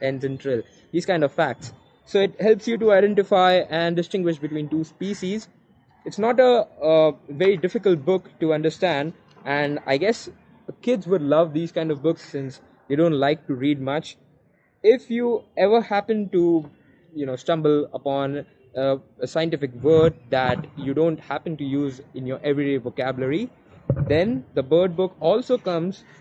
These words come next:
with this glossary, which tells you detailed description of what the word means. For example, if it says songbirds, then it means a bird with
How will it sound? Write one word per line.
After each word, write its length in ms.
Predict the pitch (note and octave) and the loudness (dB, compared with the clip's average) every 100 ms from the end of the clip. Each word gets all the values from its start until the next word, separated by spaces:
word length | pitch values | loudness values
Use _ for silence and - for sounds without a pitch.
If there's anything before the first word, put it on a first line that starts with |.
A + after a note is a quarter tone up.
| _ _ _ _ _ _ C3 | _ _ _ _ _ _ -4
with 160 | C#3+ | -2
this 160 | C#3+ C3+ | 0 -2
glossary, 600 | C3 C3 D3 F#3+ A3 B3 _ - - - | 0 0 0 -2 -6 -8 _ -20 -20 -14
which 280 | C3 D#3 - | -4 -4 -2
tells 360 | - F3 F3+ D#3+ | 4 4 4 2
you 360 | F3 E3+ E3 - _ _ _ _ _ _ _ _ _ _ _ _ _ _ _ C3+ B2 | 2 4 2 -2 _ _ _ _ _ _ _ _ _ _ _ _ _ _ _ -20 -6
detailed 760 | F3+ A3+ G3 G#3+ G#3 G#3 F3+ C#3 | -4 -4 2 6 6 4 -2 -2
description 640 | D#3 - F3+ - F3 E3 E3+ | 0 0 -2 -2 -4 -4 -4
of 200 | C#3+ C3 | -6 -2
what 320 | B2+ D#3 E3 - B2 | 0 2 0 -10 -8
the 80 | C3 A#2 - | -6 -6 -12
word 340 | B2 D#3+ D#3+ D3 | 0 4 4 2
means. 460 | C3 D#3 B2 A2 - - _ - | -2 -2 -2 -8 -14 -20 _ 0
For 100 | F3 | 4
example, 600 | F3+ D#3 F3 E3+ E3 D#3+ - - - - | 4 4 0 0 0 -2 -4 -18 -20 -4
if 160 | D#3 C#3+ | -2 0
it 200 | F#3 - | -2 0
says 380 | - A3 A3 - - | 4 6 6 2 -20
songbirds, 880 | - - F#3+ A3+ A#3+ F3+ D#3+ C#3 D3 - _ - _ _ - - - | -18 0 4 4 4 4 4 4 -2 -12 _ -20 _ _ -20 -20 2
then 380 | D#3+ E3 E3 E3 | 4 4 2 -2
it 160 | - C#3+ | -4 -4
means 480 | C#3 E3+ G3+ A3 - - | -4 -2 -2 -4 -6 -6
a 80 | C3+ | 0
bird 420 | C3+ F3+ G#3 G3 | 4 6 6 4
with 140 | D#3 | 4